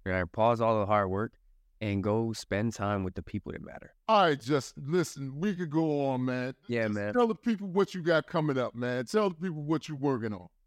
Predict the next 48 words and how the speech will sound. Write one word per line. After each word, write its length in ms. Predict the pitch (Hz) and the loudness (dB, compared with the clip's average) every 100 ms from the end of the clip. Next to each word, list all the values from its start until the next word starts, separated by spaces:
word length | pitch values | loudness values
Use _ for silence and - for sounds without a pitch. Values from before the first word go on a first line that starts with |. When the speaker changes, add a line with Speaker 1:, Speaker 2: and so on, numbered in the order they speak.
| _ - | _ 0
Speaker 1:
Yeah, 140 | 165 | 2
yeah, 220 | 208 214 | 4 4
yeah. 120 | 214 143 | 4 2
I'm 80 | |
working 220 | 170 180 185 | 2 0 0
on 140 | 170 | 0
a, 60 | 156 | 0
a 120 | 123 127 | -2 -2
couple 320 | 151 - 131 | -4 -2 -2
of 80 | 110 | 2
projects, 500 | 131 131 123 - - | 0 2 -2 -6 -6
uh, 440 | 107 110 104 104 | -2 -2 -2 -4
for 160 | - 113 | -4 -6
sure. 440 | - 123 120 107 - | -4 -2 -2 -2 0
Like 160 | 113 | 2
I 60 | 120 | 2
said, 220 | 113 123 | 2 2
I, 180 | 113 110 | 2 2
I, 120 | 107 104 | 0 0
like, 260 | 98 104 | 0 0
I 40 | 104 | 0
run 280 | 110 107 | 2 0
the, 180 | 95 98 - | 0 -2 -4
the 120 | 110 | -6
content 560 | - 98 101 - 95 - | -4 -2 -2 -2 -4 -4
for 520 | 101 95 95 92 90 | -2 0 0 0 -2
Amazon 260 | 101 101 98 | -2 0 0
Design. 500 | 92 95 95 95 98 _ _ _ - | 0 0 0 0 -4 _ _ _ -16
Any, 300 | 87 110 110 | -4 -2 0
uh, 60 | 92 | -2
you 240 | 78 110 | -2 -2
know, 120 | 98 | -2
go, 420 | 92 98 104 107 104 | -2 0 2 2 0
go 260 | 107 107 | 2 2
out 60 | 104 | 2
there. 220 | 104 101 | 0 2
I 200 | 101 101 | 2 2
update 300 | 104 107 104 | 2 2 0
content, 480 | - 98 92 98 92 101 | 0 -2 0 -2 -2 -2
um, 380 | 92 92 90 - | -2 -2 -4 -4
every 220 | 98 98 | -2 0
month. 300 | 95 98 95 _ _ - | 2 0 -4 _ _ -4
Um, 360 | 92 92 90 87 | 0 2 2 0
at 100 | 95 | 0
least 340 | 101 95 - | 0 0 -6
two 200 | - 104 | -2 0
to 80 | 98 | 0
three, 280 | 95 101 | 2 2